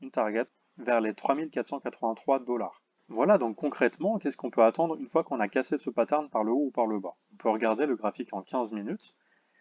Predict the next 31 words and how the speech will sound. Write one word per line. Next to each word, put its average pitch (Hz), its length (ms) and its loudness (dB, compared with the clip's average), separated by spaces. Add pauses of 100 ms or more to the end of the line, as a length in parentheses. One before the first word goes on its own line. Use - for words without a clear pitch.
(160)
et 139 80 -6
qu'est-ce - 240 2
qu'on 139 160 -4
a ? 95 180 -2 (100)
Eh 113 100 -6
bien, 113 180 -4
on 120 140 -2
peut - 160 -4
relier 113 320 2
encore 104 240 0
une 101 100 -6
fois 104 220 2
les 87 80 -6
points 151 240 2
les 143 100 0
plus - 160 -4
hauts 113 140 0
entre 101 220 -4
eux, - 80 -6 (1300)
et 185 220 2 (380)
on 123 60 -8
peut 156 140 2
relier 139 280 4
également 113 580 0
les 101 160 -8
points - 260 -2
les 156 80 0
plus 156 160 -2
bas 147 120 2
entre 135 280 -2
eux. - 60 -14